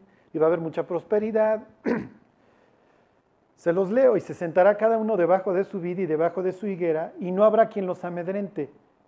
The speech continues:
porque la boca de Jehová de los ejércitos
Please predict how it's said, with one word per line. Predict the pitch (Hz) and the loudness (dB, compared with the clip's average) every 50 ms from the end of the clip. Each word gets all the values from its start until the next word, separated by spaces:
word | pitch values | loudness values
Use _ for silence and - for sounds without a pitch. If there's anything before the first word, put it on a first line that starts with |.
| _ _ _ _ _ _ _ - | _ _ _ _ _ _ _ -2
porque | 165 165 - - 180 | -2 -2 -2 -2 0
la | 165 160 160 | 2 4 4
boca | 147 - 196 262 269 254 240 226 | 4 4 4 4 4 4 2 2
de | 208 208 | 2 2
Jehová | 208 - 196 180 190 190 | 0 -2 -2 -2 0 0
de | 196 185 | 0 -2
los | 175 175 - | -4 -4 -4
ejércitos | 190 165 - 170 165 147 - - 151 - - 160 156 156 | -6 -6 -4 -4 -6 -6 -8 -12 -14 -8 -6 -6 -6 -6